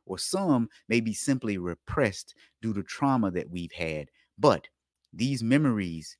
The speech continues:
and experiences collectively shape our beliefs,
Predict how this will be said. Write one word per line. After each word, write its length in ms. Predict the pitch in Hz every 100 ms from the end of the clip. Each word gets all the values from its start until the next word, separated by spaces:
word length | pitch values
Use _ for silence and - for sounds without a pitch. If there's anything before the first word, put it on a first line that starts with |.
| _
and 120 | 98 90
experiences 920 | - - 139 117 92 76 - 76 - _ _ -
collectively 800 | 107 92 123 139 120 98 95
shape 460 | 92 - 127 110 85 _ _ _ _
our 160 | 95 87
beliefs, 720 | 78 87 120 151 - -